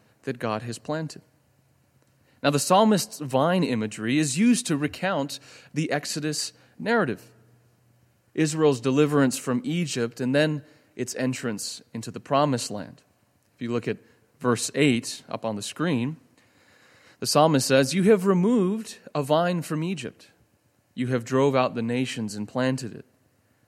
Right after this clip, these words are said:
You cleared the ground before it, and it took deep root and filled the land. The mountains were covered with its shadow, and the cedars of God with its boughs. It was sending out its branches to the sea and its shoots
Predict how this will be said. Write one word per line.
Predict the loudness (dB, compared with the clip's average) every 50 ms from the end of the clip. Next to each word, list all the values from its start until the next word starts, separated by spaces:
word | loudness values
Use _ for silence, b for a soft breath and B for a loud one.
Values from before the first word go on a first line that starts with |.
| _ _
You | -4 -2 -2
cleared | -2 -2 2 4 4 4 4 4 2
the | -2
ground | -2 0 2 2 2 2 0 -2 -4 -6
before | -8 -10 -8 -8 -6 -4 -4 -4
it, | -6 -8 -14 b b b b b b b b b -6
and | -4 -2 -2
it | -2 -2
took | -4 -4 -4 -4 -6 -6
deep | -6 -6 -6 -8 -8
root | -6 -4 -2 -2 -2 -4 -10 -18 b b b b b b b
and | -10 -10 -8
filled | -6 -4 -4 -4 -4 -4
the | -6
land. | -4 -2 -2 -2 -4 -6 -8 -12 -16 -20 _ _ _ _ _ _ _ _ _ b b b b b b -2
The | 2
mountains | 4 6 6 6 4 4 2 0 0 0 -2
were | -6 -8
covered | -4 0 0 0 2 2 -2 -2
with | -4 -6 -6 -6 -8
its | -8 -6 -6
shadow, | -4 -2 0 0 2 2 2 0 0 0
and | 0 -2 -2
the | -4
cedars | -4 -6 -4 -4 -2 0 2 0 0 0 -2
of | -6 -4 0
God | 0 2 2 2 0 -2
with | -4 -6 -6 -8
its | -10 -10 -10 -8
boughs. | _ -4 -4 -2 -4 -4 -6 -10 -14 B B B B B B B B B
It | -2 0
was | 0 0 0 2
sending | 2 2 4 4 6 6 4 4
out | 2 2 0
its | -2 -4 -4
branches | -2 0 2 2 2 0 -2 -4 -6 -4
to | -4 -4
the | -4 -4
sea | -4 -4 -4 -4 -4 -4 -4 -4
and | -4 -4
its | -4 -4 -4
shoots | -8 -6 -4 -4 -4 -4 -6 -10 -12 -14